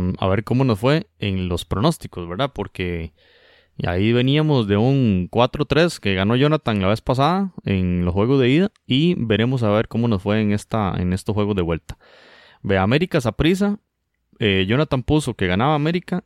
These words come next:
y yo también puse que ganaba América. Ahí ninguno la pegamos. Chivas contra Cibao, ahí ambos pusimos que ganaban los locales y acertamos. Luego Sounders contra Santa Tecla, Jonathan acertó la victoria del Seattle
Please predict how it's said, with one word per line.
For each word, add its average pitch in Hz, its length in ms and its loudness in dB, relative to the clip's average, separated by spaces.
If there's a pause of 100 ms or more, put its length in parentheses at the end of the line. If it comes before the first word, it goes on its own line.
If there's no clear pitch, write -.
(160)
y 98 160 -6
yo 110 140 -2
también 117 320 -2
puse 123 260 -4
que 110 100 -8
ganaba 98 240 -2
América. 147 480 -4 (440)
Ahí 101 420 0
ninguno 101 440 0
la 104 100 0
pegamos. - 640 -8 (460)
Chivas 156 440 0
contra 104 280 -2
Cibao, 147 460 2 (220)
ahí 113 320 2
ambos 120 260 0
pusimos 113 420 0
que 92 120 -2
ganaban 104 320 0
los 135 80 -2
locales 170 500 -2
y 135 200 2
acertamos. 123 680 -2 (480)
Luego 104 640 2
Sounders 139 520 0
contra 101 320 -2
Santa 95 260 -2
Tecla, 151 380 -2
Jonathan 98 840 0
acertó 143 580 -2 (120)
la 101 200 0
victoria 113 440 0
del 95 140 0
Seattle 151 340 0